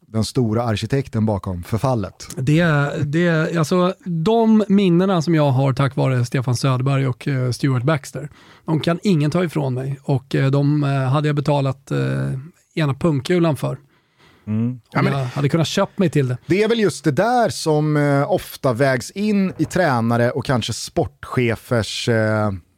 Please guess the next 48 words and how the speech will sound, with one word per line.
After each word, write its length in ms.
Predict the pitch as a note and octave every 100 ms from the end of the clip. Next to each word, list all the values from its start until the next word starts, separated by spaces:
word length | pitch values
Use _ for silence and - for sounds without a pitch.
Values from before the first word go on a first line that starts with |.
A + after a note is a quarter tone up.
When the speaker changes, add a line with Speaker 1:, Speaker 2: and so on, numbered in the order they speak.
| -
Speaker 2:
Ny 200 | E3+ F3+
följare 380 | F3+ D#3 E3 D3+
på 80 | C#3+
TikTok. 440 | D3+ - B2+ - _ _ _ -
Speaker 1:
Vem? 240 | C3 F#2+ D#2 _ _
Speaker 2:
Nej, 840 | G3+ A3+ A#3 E3+ D#3+ G3 A3 G#3+
Skapp. 380 | - - C4 - - _ C3+
Speaker 1:
Ah, 40 | C3+ D#3
okej. 160 | - D#3+ A3+
Speaker 2:
Ja, 80 | G#3+
visst. 380 | A3 - - - - A#2 - -
Jag 100 | F3
bara 360 | A3 A3 F#3
Speaker 1:
Välkommen. 360 | F#3 G3 A#2+ F3+
Speaker 2:
noterar 440 | A3 - G#3+ A3
här 100 | F#3
på 120 | E3+ D#3
telefonen 380 | D#3+ E3+ D#3
att 100 | D3+
det 80 | D#3
blippar 440 | C#3+ D#3 F3+ F#3+ F#3+
Speaker 1:
Härligt. 260 | E3 C3
Speaker 2:
till. 80 | - - - - -
Speaker 1:
Nej, 100 | -
men 120 | E3 F3
det 140 | D3+ F#3+
är 40 |
väl 100 | A3
just 180 | F#3 -
det 60 | C3+
där 260 | B2 B2
när 120 | C3
det 60 | C3
kommer 240 | B2+ A#2+
till 240 | A2+ B2 A2
tränare 360 | C3+ B2+ A2+
och 40 | A#2
inte 120 | A2
minst 240 | A2+ G2+
då 80 | G#2
sportchefer, 680 | - B2+ - A2 G2+ - G#2
att 220 | A#2 -
liksom 260 | A2+ - A2
en 220 | B2+ A#2
del 300 | C#3+ G#3 F#3
av 160 | D3 B2
legacyt 540 | F3 F#3+ D#3 C3+ -
blir, 420 | F#2 G#2+ G#2 G#2